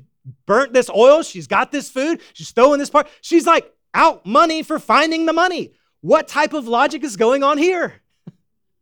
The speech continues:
Right? The, the whole point is her deep love for this coin is the picture of the Father's deep love for us, that at great cost to himself,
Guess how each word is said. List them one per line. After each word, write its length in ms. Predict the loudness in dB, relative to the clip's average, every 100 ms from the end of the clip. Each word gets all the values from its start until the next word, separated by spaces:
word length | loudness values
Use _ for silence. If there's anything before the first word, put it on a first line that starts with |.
| _ _ _ _ _
Right? 220 | 0 0 -2
The, 160 | -6 _ _
the 100 | 0
whole 280 | 2 -2 -2
point 460 | -2 0 0 -2 _ -20 _
is 220 | -8 -8 -12 _
her 280 | -2 0 0
deep 460 | -2 -8 -2 0 -2
love 880 | -6 -2 2 4 4 4 0 -6 -4
for 180 | -2 -2
this 200 | -4 -4
coin 560 | -2 0 2 -2 -6 -14 _ _ _ _
is 240 | -4 -4
the 100 | -6
picture 460 | -6 -8 -8 -6 -2
of 360 | 0 2 0 -2
the 80 |
Father's 760 | -6 -6 0 2 2 0 -4 -4
deep 260 | -2 -2 0
love 320 | 0 0 -2
for 220 | 0 2
us, 500 | 4 2 -6 -16 -20 _ _ _
that 180 | 0 2
at 220 | 0 -2
great 340 | -2 -2 -2
cost 600 | -10 2 4 4 0 -10 _ _ _ _
to 200 | 8 10
himself, 1040 | 10 6 -2 -6 -2 2 4 4 2 -6